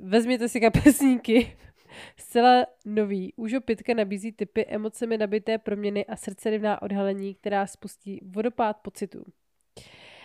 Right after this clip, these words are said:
Eh, je to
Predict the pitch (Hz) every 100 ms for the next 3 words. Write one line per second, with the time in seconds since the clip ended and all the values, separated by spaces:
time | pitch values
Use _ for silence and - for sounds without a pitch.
0 | - _ - 208 208 208 202 202 202 202
1 | 202 202 196 - _ _ _ _ _ _
2 | _ _ _ _ _ _ _ _ _ _
3 | _ _ 220 226 262 262 262